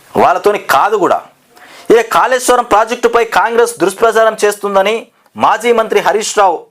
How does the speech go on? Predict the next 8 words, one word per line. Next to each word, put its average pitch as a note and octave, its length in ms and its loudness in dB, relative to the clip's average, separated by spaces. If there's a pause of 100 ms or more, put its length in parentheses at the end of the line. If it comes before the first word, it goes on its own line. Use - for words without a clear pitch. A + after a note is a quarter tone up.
(100)
మండిపడ్డారు. F#3+ 680 0 (420)
కాంగ్రెస్ A#3 440 0
అంటేనే A3+ 540 0 (480)
క-, D3+ 300 2
మొత్తానికి F3+ 380 -2
కరప్షన్, A3 560 -2 (420)
కాంగ్రెస్ A3+ 520 0
డిఎస్ఏలోనే G#3 1000 0